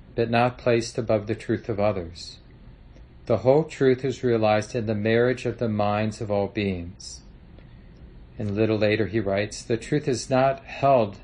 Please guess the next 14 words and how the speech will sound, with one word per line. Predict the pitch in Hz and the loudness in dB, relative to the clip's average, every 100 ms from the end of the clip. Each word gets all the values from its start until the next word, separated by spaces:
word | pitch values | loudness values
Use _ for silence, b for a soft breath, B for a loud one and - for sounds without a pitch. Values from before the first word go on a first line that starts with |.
| - | -8
on | 120 113 110 | -2 0 2
my | 117 135 | 4 2
side | 127 - 120 123 127 | 2 0 2 2 -2
or | 120 107 | -2 -2
on | 107 104 | -2 -2
your | 110 123 135 | 0 0 0
side. | - 104 87 87 95 - B B B B B B B - - - | -4 -6 -6 -8 -14 -20 B B B B B B B -20 -20 -4
I | - 123 | 0 2
endanger | 120 117 104 - - - - 120 131 143 139 131 | 2 0 -4 -10 -20 -20 -2 4 4 2 0 0
my | 113 117 131 | 2 4 4
truth | 135 - 143 123 - | 0 -4 -2 -2 -4
to | 120 123 | -4 2
others | 127 135 107 107 120 - | 4 4 2 0 -4 -6
in | 113 113 | -2 -2